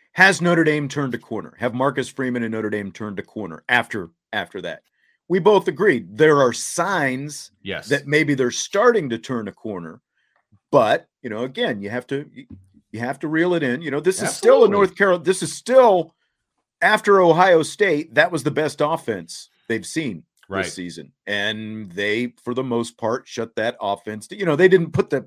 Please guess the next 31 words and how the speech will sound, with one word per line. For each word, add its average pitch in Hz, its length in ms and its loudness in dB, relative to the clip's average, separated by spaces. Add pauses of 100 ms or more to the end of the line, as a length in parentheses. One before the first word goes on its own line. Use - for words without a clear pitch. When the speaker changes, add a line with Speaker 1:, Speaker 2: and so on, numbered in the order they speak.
(160)
Speaker 1:
clamps 160 300 -2
down. 160 240 -4 (520)
There 170 100 6
are 160 40 2
four 190 280 6
plays. 175 640 6 (180)
Speaker 2:
Sure. 131 220 2
Speaker 1:
If 107 40 0
they, 170 140 6 (200)
they 156 120 2
Speaker 2:
Sure. 151 160 0
Speaker 1:
where 160 180 8
if 151 200 -2
they 156 120 4
don't 160 300 2
give 151 260 4
up, 170 220 4
what 147 240 0
was 143 180 0
it, - 140 -12
two 180 180 -4
hundred 170 240 2
and 147 80 -8
some 151 260 0
yards 160 340 0
on 139 120 0
those 135 200 -2
four 165 260 -2
combined 131 480 0
Speaker 2:
<laughs> - 0 -
Speaker 1:
plays, 180 400 2